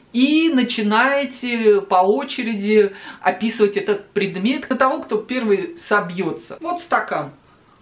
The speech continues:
Он стеклянный, красивый, разноцветный, с ручкой. Правило, сначала в этой игре идут прилагательные, а потом уже начинается усложняться,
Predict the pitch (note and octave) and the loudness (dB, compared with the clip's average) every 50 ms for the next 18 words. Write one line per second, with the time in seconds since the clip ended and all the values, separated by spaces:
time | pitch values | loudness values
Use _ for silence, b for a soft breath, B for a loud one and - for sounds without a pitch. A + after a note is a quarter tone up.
0 | _ - - A#3+ B3 G#3 G3 G3 - - _ _ _ _ _ _ _ - _ - | _ -6 -2 0 2 2 0 -2 -6 -12 _ _ _ _ _ _ _ -20 _ -8
1 | - E4 E4 E4+ D#4+ D#4+ D#4+ D#4+ D#4+ D#4 D4+ C#4+ C#4+ C#4+ C#4+ C4+ C4 - B3+ C4+ | -6 -6 -4 0 2 2 2 2 2 0 -2 -2 -4 -4 -2 -2 -2 -2 0 0
2 | C#4+ C#4+ C#4 - - C#4 C#4 D4 C4+ C4 C4+ C4+ C4 C4 B3+ A#3+ A#3+ A#3+ B3 B3 | 0 -2 -4 -6 -10 -8 -6 -4 -2 -2 0 0 0 0 -2 -2 -2 0 0 0
3 | B3 B3 B3+ B3 C#4 C4+ C4 C4+ A#3+ A#3+ A#3+ A#3+ B3 A#3+ - - _ _ _ - | -2 -4 -6 -4 -4 -4 -2 -2 -2 0 0 0 0 -2 -6 -10 _ _ _ -8
4 | - - G3 G3 A3+ B3 A#3+ B3 - - - D3+ C3 - - D#4+ D#4+ D#4+ C4+ A#3 | -2 -2 0 0 0 0 0 0 -2 -2 -2 -4 -4 -2 0 2 2 2 2 0
5 | G#3+ - - A3+ A3+ A3+ - D4+ D4+ D4 B3+ A#3 A3 A3+ G#3+ - A#3 A3+ A3 G3+ | -2 -4 -4 -6 -6 -4 0 2 2 2 2 2 0 0 -2 -2 -2 -4 -2 0
6 | A#3 B3 C4 B3+ B3 B B B B B B B - A#3+ G3+ A#3 A3 A#3+ - - | 0 0 0 0 -2 B B B B B B B -2 -2 0 -2 -2 -6 -8 -10
7 | - - G#3 G#3 G#3 G3+ G3+ F#3+ G3+ F3 - - E3+ E3+ D#3+ - - - _ _ | -2 2 2 4 4 2 2 0 -2 -2 -2 -6 -12 -12 -12 -12 -14 -16 _ _
8 | - G#3 G3+ G3+ F#3+ - - E3+ D#3 D3+ - - _ - A3 C#4+ E4 F4+ F4 D#4 | 0 2 2 2 0 -4 -6 -8 -8 -8 -10 -10 _ -4 -2 2 2 4 6 6
9 | C#4+ A#3+ G#3 F#3+ F3+ - - G3 G#3 G3 G3 G3+ A3 B3+ D4 D#4 C#4+ B3 A3 - | 4 4 2 0 -6 -8 -6 -4 -4 -2 -2 -2 0 0 0 0 0 -2 -2 -4
10 | - G#3+ A3+ A#3+ B3 A#3+ A#3+ - G#3+ G#3 - - - A3 - - G#3+ G3+ G3 G3 | -4 -2 -2 -2 -2 -2 -4 -6 -6 -6 -6 -6 -10 -10 -6 -2 2 2 4 2
11 | G3 F#3+ G3 G3 G#3 A3 A#3+ C4 C#4 C#4+ C#4+ C#4 - - G3 - - | 2 0 -4 -4 -2 0 0 0 0 0 -2 -4 -4 -2 -2 -2 -2